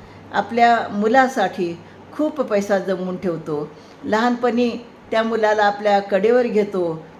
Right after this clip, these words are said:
खांद्यावर घेतो आणि आपल्या मिळकतीचा, अ, मालक करून ठेवतो आणि आपली जेवढी, जेवढी, अ, प्रॉपर्टी आहे, जेवढी संपत्ती आहे, ती सर्व मुलाला देऊन टाकतो. म्हणजे किती बाप निस्वार्थी असं,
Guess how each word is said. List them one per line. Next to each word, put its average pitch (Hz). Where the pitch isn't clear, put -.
खांद्यावर 226
घेतो 175
आणि 226
आपल्या 220
मिळकतीचा, 214
अ, 196
मालक 208
करून 220
ठेवतो 180
आणि 185
आपली 214
जेवढी, 214
जेवढी, 226
अ, 208
प्रॉपर्टी 208
आहे, 185
जेवढी 208
संपत्ती 240
आहे, 214
ती 277
सर्व 220
मुलाला 185
देऊन 247
टाकतो. 196
म्हणजे 185
किती 240
बाप 214
निस्वार्थी 196
असं, 180